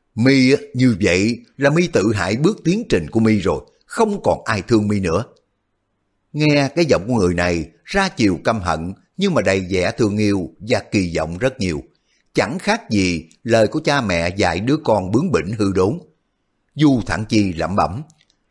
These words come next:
"Lão nói cái gì mà đem từ núi Côn Luân, đường xa muôn dặm tới đây, xem chừng như lão là sư phụ hay là bậc tiền bối của người nào đó,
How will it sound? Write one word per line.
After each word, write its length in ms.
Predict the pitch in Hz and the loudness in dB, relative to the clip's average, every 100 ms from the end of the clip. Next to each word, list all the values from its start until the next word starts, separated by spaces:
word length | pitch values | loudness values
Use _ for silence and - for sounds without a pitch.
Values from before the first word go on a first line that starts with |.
| _ _ - | _ _ -6
"Lão 680 | 82 85 95 127 147 160 151 | -2 0 2 4 2 0 0
nói 160 | 160 190 | -2 0
cái 80 | |
gì 260 | 170 95 95 | 0 0 0
mà 140 | 85 | 0
đem 180 | 98 139 - | 0 -2 0
từ 160 | 95 95 | -2 2
núi 140 | 151 - | 0 2
Côn 180 | 147 147 | 2 2
Luân, 280 | 156 156 165 - _ _ - | 2 0 -6 -16 _ _ 0
đường 240 | 131 110 | 2 2
xa 260 | - 156 151 | -2 -4 0
muôn 260 | 160 160 | 2 2
dặm 220 | 120 85 92 | 0 -2 -2
tới 140 | 135 | -2
đây, 300 | 131 113 101 82 _ - | 0 0 0 -6 _ -8
xem 300 | - 202 165 | -2 0 2
chừng 240 | 110 85 | 0 0
như 140 | 82 120 | -2 0
lão 460 | 98 80 110 180 - | 0 0 0 -4 -12
là 200 | - 123 | -6 -4
sư 240 | 113 - 180 - | -2 -2 -2 0
phụ 380 | 95 98 117 - - | 2 2 -2 -10 -4
hay 200 | 185 170 | -2 0
là 100 | 131 | 0
bậc 160 | 92 - | -2 -2
tiền 220 | 107 87 | -2 0
bối 180 | 92 120 151 | 2 2 2
của 80 | |
người 200 | 127 87 | 0 0
nào 160 | 80 76 | -2 -2
đó, 360 | 82 101 143 | 0 0 0